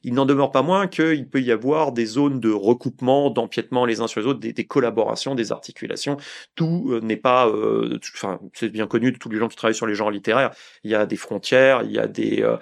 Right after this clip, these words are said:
des interférences. Et donc, le, le, le fait est que là, on, on a l'emploi d'un thème merveilleux, le démon, qui est, voilà,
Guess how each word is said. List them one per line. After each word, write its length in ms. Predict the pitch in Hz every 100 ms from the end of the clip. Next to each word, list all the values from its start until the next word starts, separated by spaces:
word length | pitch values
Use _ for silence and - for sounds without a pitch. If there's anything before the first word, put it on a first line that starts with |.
| -
des 140 | 117
interférences. 680 | 113 123 - 135 117 - - _ - - - -
Et 100 | 147
donc, 340 | 196 180 - -
le, 440 | 156 160 156 147
le, 320 | 151 127 127 131
le 120 | 120
fait 180 | 131 123
est 100 | 202
que 120 | 160
là, 200 | 147 175
on, 300 | 131 113 110
on 180 | 131 117
a 180 | 143 131
l'emploi 600 | 113 113 117 - 131 139
d'un 220 | 113 110
thème 300 | - 120 110
merveilleux, 500 | 107 120 110 120 226
le 100 | 143
démon, 340 | 117 120 240 269
qui 260 | - -
est, 120 | - -
voilà, 240 | - -